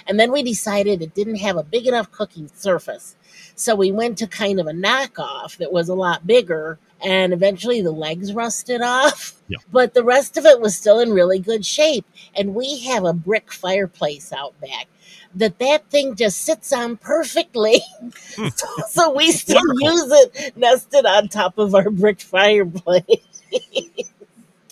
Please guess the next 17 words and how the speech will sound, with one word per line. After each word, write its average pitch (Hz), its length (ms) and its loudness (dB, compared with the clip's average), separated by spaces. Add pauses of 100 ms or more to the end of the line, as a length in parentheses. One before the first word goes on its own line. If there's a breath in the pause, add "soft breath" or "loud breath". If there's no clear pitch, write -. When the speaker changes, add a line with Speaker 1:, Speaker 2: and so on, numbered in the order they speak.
(300 loud breath)
Speaker 1:
And 320 140 6
we 294 100 6
also 247 320 6
have 180 200 0
a 160 40 -6
gas 156 360 -2
grill. - 240 -16 (160)
But, 170 220 -4
um, 165 340 -4 (360 loud breath)
I 233 160 0
think 226 380 -2
in 170 100 -2
the 156 80 -6
long 160 320 -6
run, 151 240 -8
I 151 260 -8 (100)
prefer, 175 840 -2